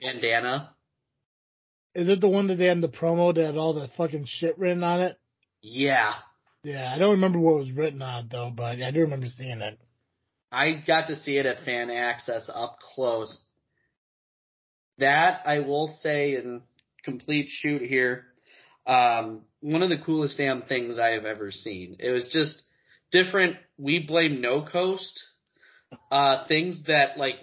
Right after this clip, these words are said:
Speaker 1: we posted throughout the year.
Speaker 2: Yeah.
Speaker 1: And then little things that they made up as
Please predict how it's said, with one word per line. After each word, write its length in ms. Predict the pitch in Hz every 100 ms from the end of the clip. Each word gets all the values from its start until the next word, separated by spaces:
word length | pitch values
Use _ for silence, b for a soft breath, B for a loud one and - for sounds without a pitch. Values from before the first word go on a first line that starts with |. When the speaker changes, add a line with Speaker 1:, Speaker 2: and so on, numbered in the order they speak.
| 107
Speaker 1:
we 300 | 131 185 202 -
posted 760 | 175 190 - - 151 143 -
throughout 560 | 139 147 135 147 160 139
the 80 | 135
year. 500 | 120 123 156 196 - _ _ _ _ _ _ _
Speaker 2:
Yeah. 260 | 117 101 -
Speaker 1:
And 140 | 147 160
then 180 | 151 147
little 240 | 165 160
things 220 | 170 160
that 200 | 151 135 131
they 160 | 131
made 260 | 160 156 156
up 200 | 151 151
as 120 | 127